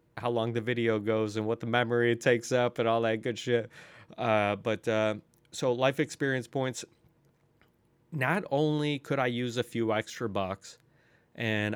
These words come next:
I have a lot of people that I work with. I've owned my own business, solely run, operated. I do design, installation,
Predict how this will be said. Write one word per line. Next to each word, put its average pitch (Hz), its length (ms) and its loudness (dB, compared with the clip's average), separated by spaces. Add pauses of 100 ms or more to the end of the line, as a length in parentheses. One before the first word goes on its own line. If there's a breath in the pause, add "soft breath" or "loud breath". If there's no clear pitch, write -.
I 120 100 2
have 123 200 2
a - 20 0
lot 113 260 2
of 107 100 -4
people 120 260 -4
that 113 160 2
I 113 80 2
work 110 340 0
with. 110 280 2
I've 113 360 -2
owned 110 420 -4
my 107 340 -2
own 131 280 -4
business, 101 640 -6
solely 120 1040 0
run, 139 500 0
operated. 135 960 -2
I 117 80 0
do 113 160 -6
design, 120 640 -8
installation, 139 1000 -4